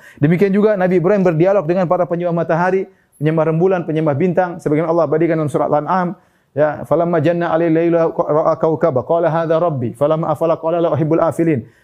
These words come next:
Ketika malam tiba, kemudian ada bintang, Ibrahim berkata, "Ini Tuhanku kah?" Ternyata hilang, "Aku tidak bisa sembah Tuhan seperti ini yang hilang."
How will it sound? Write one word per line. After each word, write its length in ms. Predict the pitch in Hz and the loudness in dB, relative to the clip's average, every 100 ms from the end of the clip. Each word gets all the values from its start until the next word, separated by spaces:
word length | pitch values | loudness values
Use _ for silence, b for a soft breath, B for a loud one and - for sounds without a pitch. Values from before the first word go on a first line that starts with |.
| B | B
Ketika 400 | - 147 160 175 | -6 -4 0 0
malam 240 | 170 165 156 | 0 0 0
tiba, 240 | 175 165 | 0 0
kemudian 320 | 156 151 165 | 0 -2 0
ada 160 | 156 151 | 0 0
bintang, 400 | 175 170 180 175 | 0 0 0 -2
Ibrahim 320 | 135 175 160 | -2 -2 -2
berkata, 240 | 151 165 190 | -2 -2 0
"Ini 160 | 233 | 0
Tuhanku 400 | 190 233 208 156 | 2 0 0 -2
kah?" 320 | 156 165 - _ _ _ _ _ - | -2 -4 -12 _ _ _ _ _ -6
Ternyata 240 | 147 180 | -2 0
hilang, 240 | 185 214 339 | 2 0 0
"Aku 160 | 185 | 0
tidak 240 | 180 185 175 | 2 0 0
bisa 240 | 196 180 | 0 0
sembah 240 | 170 170 147 | 0 0 0
Tuhan 240 | 165 151 | 0 0
seperti 320 | 147 127 156 | -2 -2 0
ini 160 | 131 120 | 0 2
yang 60 | 117 | 0
hilang." 240 | 104 | -2